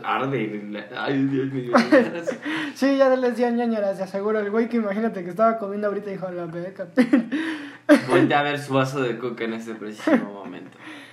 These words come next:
Speaker 2: Sí, creo que ya no voy a tomar coca en Cuernavaca. <laughs> Y sí, eso fue mi, ahora sí que mi pataventura de cuando me picó una abeja en la lengua. La verdad sí fue muy raro y yo sí me asusté. Y sabes, ahorita hablando de me asusté,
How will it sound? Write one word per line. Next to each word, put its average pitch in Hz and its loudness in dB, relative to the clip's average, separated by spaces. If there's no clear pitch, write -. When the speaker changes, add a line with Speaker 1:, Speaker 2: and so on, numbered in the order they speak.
Speaker 2:
Sí, 190 -14
creo 247 0
que 220 -2
ya 208 2
no 208 -2
voy 196 0
a 190 2
tomar 180 -6
coca 196 -4
en 185 -4
Cuernavaca. 175 -6
<laughs> 254 4
Y 202 0
sí, 254 4
eso 269 4
fue 254 2
mi, 190 -2
ahora 208 -2
sí 202 -4
que 214 -2
mi 190 -2
pataventura 180 -2
de 180 -6
cuando 165 -10
me 165 -8
picó 165 -12
una 180 -10
abeja 175 -8
en 180 -10
la 165 -10
lengua. 170 -10
La 170 -6
verdad 185 -2
sí 208 -4
fue 196 -2
muy 196 -4
raro 196 0
y 202 -10
yo 190 -6
sí 196 -10
me 185 -6
asusté. 170 -10
Y 190 -8
sabes, 220 0
ahorita 202 -2
hablando 208 -2
de 202 -2
me 175 -8
asusté, 202 -8